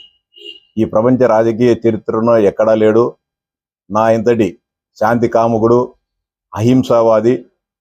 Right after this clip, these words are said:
నేను తప్ప ఇంకా ఎవరైనా సరే దిగదుడిపోయిన విధంగా చాలా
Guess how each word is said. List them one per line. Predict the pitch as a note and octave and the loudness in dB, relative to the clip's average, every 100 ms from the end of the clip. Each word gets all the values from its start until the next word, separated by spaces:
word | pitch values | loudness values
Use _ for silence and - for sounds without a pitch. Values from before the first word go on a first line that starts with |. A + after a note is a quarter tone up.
| _ G2+ | _ -2
నేను | A#2+ A#2 | 0 0
తప్ప | A2+ - A#2+ - - _ _ _ _ _ _ | -2 -2 -4 -4 -16 _ _ _ _ _ _
ఇంకా | A2+ A2 | -2 0
ఎవరైనా | A2 B2 B2+ A#2+ | 2 2 0 0
సరే | A#2+ A#2+ G#2 - _ F2 | 0 0 0 -6 _ -10
దిగదుడిపోయిన | G2+ B2 C3 B2+ B2 A#2+ A#2 | -2 0 2 0 2 2 2
విధంగా | A2 A2+ A#2 G2+ E2+ - _ _ _ _ _ _ _ _ - | 0 0 2 0 -2 -8 _ _ _ _ _ _ _ _ -4
చాలా | A2+ | -2